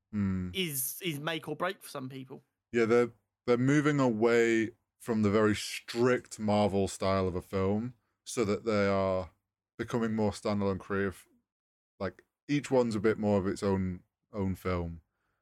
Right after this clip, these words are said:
Speaker 1: which is
Speaker 2: Yeah,
Speaker 1: obviously
Speaker 2: exactly.
Speaker 1: the right direction. But yeah, like you say, it's gonna, some people are gonna like certain films from one director, but maybe not the other. But, I mean, overall, they're all gonna add to the story and they're all gonna play a part, so. Yeah.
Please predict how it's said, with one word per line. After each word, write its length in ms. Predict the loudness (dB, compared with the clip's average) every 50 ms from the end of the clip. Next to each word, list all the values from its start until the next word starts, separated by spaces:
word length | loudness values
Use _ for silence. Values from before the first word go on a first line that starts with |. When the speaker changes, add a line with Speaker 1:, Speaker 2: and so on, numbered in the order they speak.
| _ _ _ _
Speaker 1:
which 140 | -4 -2 -2
is 80 | 0 2
Speaker 2:
Yeah, 60 | 2
Speaker 1:
obviously 220 | 2 2 2 2 2
Speaker 2:
exactly. 100 | 2 4
Speaker 1:
the 60 | 6
right 180 | 4 4 4
direction. 640 | 4 2 4 4 2 2 0 -2 -2 -2 -2 -2 -4 -8 _ _ _ _ _ _ _ _ _
But 80 | 0 2
yeah, 220 | 2 2 0 -2 -2
like 200 | 0 0 0 0
you 60 | -2
say, 120 | -2 -2 -4
it's 140 | -4 -2
gonna, 360 | -2 -2 0 2 2 2 2 0 -4
some 200 | -4 -2 -2 0
people 260 | 2 0 2 2 0
are 40 | 2 2
gonna 240 | 2 0 0 0
like 240 | 2 2 2 0 0 -4 _ _ _ _ _ _ _ _ _ _ _ _ _ _
certain 380 | _ -10 0 2 2 4 4 2
films 280 | 2 2 2 2 2 -2
from 160 | -2 -2 0
one 140 | 2 2 4
director, 340 | 4 4 4 2 0 -2 -4
but 100 | -2 -2
maybe 260 | 0 0 2 2 0 0
not 200 | 0 -4 -6 -8 _ _ _ _
the 140 | -4 -2 0
other. 280 | 0 2 0 0 -2 -4 -8 _ _ _ _ _ _ _ _ _ _ _ _ _ _ _ _ _ _ _ _ _ _ _ _ _
But, 80 | -4 0
I 20 |
mean, 120 | 0 2
overall, 340 | 2 2 2 2 4 4 4
they're 100 | 4 2 2
all 100 | 0 0
gonna 240 | -2 -4 -2 -2
add 80 | -4 -4
to 80 | -6 -10
the 80 | -12 -12
story 420 | -8 -6 -4 -2 -2 -2 -2 -2
and 180 | -4 -6 -6 -6
they're 120 | -6 -4
all 80 | -4 -4
gonna 200 | -6 -8 -10 -12
play 280 | -12 _ _ -8 -8 -8
a 60 | -8
part, 400 | -8 -8 -8 -6 -6 -8 -10 -12
so. 320 | -14 -14 -12 -14 -14 -16 -20 _ _ _ _ _ _ _ _ _ _ _ _ _ _ _ _ _ _ _ _ _ _ _ _ _ _ _ _ _ _ _ _ _ _
Yeah. 140 | -14 -14 -14